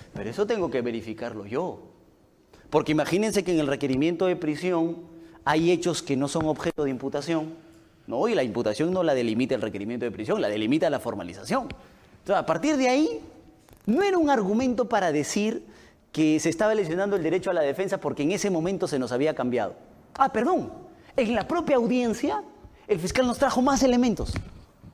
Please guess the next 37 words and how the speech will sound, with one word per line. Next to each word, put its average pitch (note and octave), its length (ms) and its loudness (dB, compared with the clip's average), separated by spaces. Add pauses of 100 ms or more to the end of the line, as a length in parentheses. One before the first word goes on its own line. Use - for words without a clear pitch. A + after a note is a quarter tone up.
(400)
Y F#3 60 0
nos G#3+ 100 4
dijo, B3+ 120 2 (240)
"Ups, A3 320 -2
me E3 100 0
olvidé, E3+ 640 0
recién E3 380 0
los D#3+ 140 0
traigo D3+ 280 2
aquí". G#2 200 -4 (800)
Y - 80 0
la A#4+ 80 6
juez C#4+ 200 4
lo B3+ 120 8
permitió, A#3 560 4
así G#3+ 180 2
que - 420 -4 (100)
no C#4+ 80 2
era D#4+ 120 2
un G#3 120 2
argumento. B2 440 -2 (460)
Es B3+ 100 2
más, D4 340 -2 (680)
el G#3 80 2
señor A3+ 200 0
fiscal B3+ 340 0
dijo, C4 480 2 (480)
"Creo C4 320 0
que A#3 80 -2
es A3 100 0
necesario, G3+ 1040 0 (280)
eh, - 360 -6 (100)
tengo A#3 300 4
tres B3 220 2
elementos G#3+ 460 2
de F#3+ 100 2
convicción, E3+ 600 0